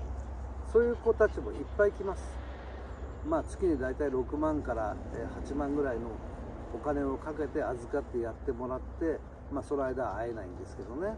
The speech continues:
まあ、数ヶ月預けてやってもらって、完璧にできました。で、「はい、帰ってきました」ね。えー、早ければ一月以内、遅くとも二月、三月で元に戻ってしま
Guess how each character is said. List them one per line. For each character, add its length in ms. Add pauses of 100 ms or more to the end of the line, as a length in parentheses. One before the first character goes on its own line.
(720)
ま 320
あ、 40 (440)
数 260
ヶ 140
月 240
預 240
け 100
て 200
や 120
っ 20
て 200
も 120
ら 80
っ 40
て、 220
完 260
璧 200
に 140
で 100
き 100
ま 140
し 80
た。 100 (680)
で、 80
「は 140
い、 60
帰 200
っ 40
て 160
き 120
ま 120
し 100
た」 100
ね。 40 (1300)
え 1040
ー、 80
早 180
け 120
れ 100
ば 160
一 200
月 200
以 60
内、 160 (500)
遅 200
く 60
と 120
も 240 (400)
二 100
月、 120
三 120
月 200 (120)
で 120
元 300
に 80
戻 280
っ 20
て 180
し 120
ま 80